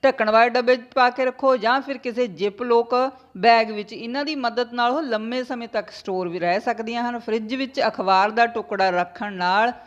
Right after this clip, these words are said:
ਉਸ ਦੀ ਸਾਰੀ ਗੰਦੀ ਸਮੈਲ ਅਖਬਾਰ ਵਿੱਚ ਚਲੀ ਜਾਂਦੀ ਹੈ, ਜਿਸ ਨਾਲ ਤੁਹਾਨੂੰ ਫਰਿੱਜ ਵਿੱਚੋਂ ਵਧੀਆ ਖੁਸ਼ਬੂ ਆਉਣ ਲੱਗ ਜਾਵੇਗੀ।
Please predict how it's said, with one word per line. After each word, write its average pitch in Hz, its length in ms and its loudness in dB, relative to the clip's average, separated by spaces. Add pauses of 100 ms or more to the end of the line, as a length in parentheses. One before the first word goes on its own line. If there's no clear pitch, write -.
(320)
ਉਸ 214 140 -2
ਦੀ 233 180 -4
ਸਾਰੀ 233 380 2
ਗੰਦੀ 202 420 -4
ਸਮੈਲ 202 400 -2
ਅਖਬਾਰ 185 360 0
ਵਿੱਚ 226 240 -6
ਚਲੀ 240 220 -2
ਜਾਂਦੀ 240 340 0
ਹੈ, 247 140 2
ਜਿਸ 214 380 -4
ਨਾਲ 190 380 2
ਤੁਹਾਨੂੰ 208 440 -6
ਫਰਿੱਜ 190 320 -6
ਵਿੱਚੋਂ 196 500 -4 (380)
ਵਧੀਆ 240 380 4
ਖੁਸ਼ਬੂ 220 560 -2
ਆਉਣ 196 260 0
ਲੱਗ 165 160 0
ਜਾਵੇਗੀ। 208 680 -2